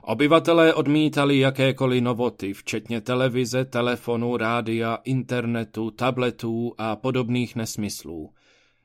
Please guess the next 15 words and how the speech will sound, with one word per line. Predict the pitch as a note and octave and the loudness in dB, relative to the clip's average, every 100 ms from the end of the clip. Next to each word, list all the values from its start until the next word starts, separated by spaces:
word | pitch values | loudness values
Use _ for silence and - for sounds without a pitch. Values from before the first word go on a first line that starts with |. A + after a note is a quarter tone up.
| _ | _
To | A#2+ | -2
ovšem | A#2+ - - E3+ | -2 0 0 2
platilo | C3+ C3+ C#3+ D3 | 2 2 2 2
jen | D3 C#3+ C3 | 4 4 2
pro | C3 A2+ B2 | 0 -2 0
dospělé | C#3 C#3 C#3 C3+ C3+ C3+ | 0 -2 -2 2 2 0
obyvatele | A#2+ B2+ A#2+ A2 A#2 A2+ | -2 -2 -2 -4 -4 -4
čtvrti. | G#2+ - G2 G#2+ - C2+ - _ _ _ _ - | -6 -8 -10 -12 -14 -20 -20 _ _ _ _ -2
Mladí | A#2 D3 C3+ D3+ | 2 4 4 2
naopak | D3+ A#2+ B2+ C3 B2 | 4 4 2 0 -2
tyto | - A2+ A2+ | -4 -6 -4
zakázané | A2 A#2 B2 B2 A2 A2+ A#2 A#2 | -4 -2 0 0 0 -2 -2 0
moderní | A2+ A2 A2+ G#2 G#2 | 0 -2 -2 -2 -4
věcičky | G2 A2+ - A#2 - A#2 | -2 -4 -4 -6 -6 -4
milovali. | A2+ A#2+ C3 A2+ D#2 C#2+ - | -2 0 0 -2 -6 -10 -16